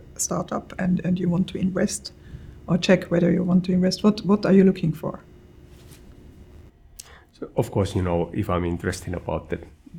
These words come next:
Speaker 2: the business where the, uh, the company's, uh, becoming. So in, in, in my portfolio, there are, like, a few different, uh, industries in a way, but there are, like, a few common things. So there are companies that are doing something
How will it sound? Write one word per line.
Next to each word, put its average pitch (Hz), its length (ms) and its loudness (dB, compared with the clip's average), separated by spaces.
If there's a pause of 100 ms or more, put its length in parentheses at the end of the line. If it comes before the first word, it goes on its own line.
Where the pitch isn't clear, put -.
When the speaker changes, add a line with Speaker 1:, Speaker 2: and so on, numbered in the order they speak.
(200)
Speaker 2:
the - 60 -8
business 98 640 -2
where 90 160 0
the, 90 420 -2
uh, - 160 -8 (160)
the - 160 -8
company's, 90 680 -6
uh, 95 520 -8 (220)
becoming. 92 480 -4 (600)
So - 140 0
in, 113 200 4
in, 113 300 2
in 110 120 4
my 107 180 6
portfolio, 104 580 0
there 87 140 -2
are, 85 60 0
like, 90 220 -6
a 87 360 -4
few 98 200 -4
different, 87 580 -4
uh, 90 140 -6 (260)
industries 90 640 -8
in 87 100 -6
a 87 60 -6
way, 92 180 -6
but 101 180 0
there 110 100 4
are, 110 40 6
like, 107 180 0
a 110 40 -6
few 107 380 -2 (140)
common 95 340 0
things. - 320 -10
So 90 260 -8 (320)
there 104 120 2
are 101 80 -12
companies 92 520 0
that - 160 -8
are 87 120 2
doing 92 240 -2
something 87 560 -2